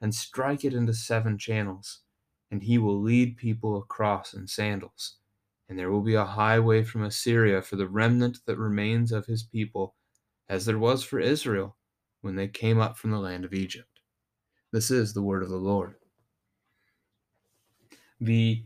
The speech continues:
shoot from the stump of Jesse, the branch from his roots that will bear fruit, upon whom the Spirit of Yahweh will come to rest.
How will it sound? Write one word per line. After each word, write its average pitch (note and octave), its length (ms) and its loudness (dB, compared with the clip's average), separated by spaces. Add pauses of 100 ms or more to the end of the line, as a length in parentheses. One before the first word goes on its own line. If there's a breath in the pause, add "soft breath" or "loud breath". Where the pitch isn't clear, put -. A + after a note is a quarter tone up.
(160)
shoot - 840 2
from A2+ 260 -2
the G#2+ 80 0
stump A2+ 320 0
of G#2+ 160 -2
Jesse, G2 400 -2
the G2+ 120 -8
branch C3+ 580 -4
from B2 240 0
his G#2+ 200 2
roots A#2+ 340 0
that A2+ 140 -2
will G#2 140 -2
bear G2 300 0
fruit, C3+ 480 -2
upon A#2+ 380 2
whom C3 300 2
the A2 100 0
Spirit C#3 480 2
of G2+ 120 -8
Yahweh A#2+ 440 2
will G2+ 160 -2
come B2+ 320 -2
to G#2+ 140 -4
rest. A#2 460 -2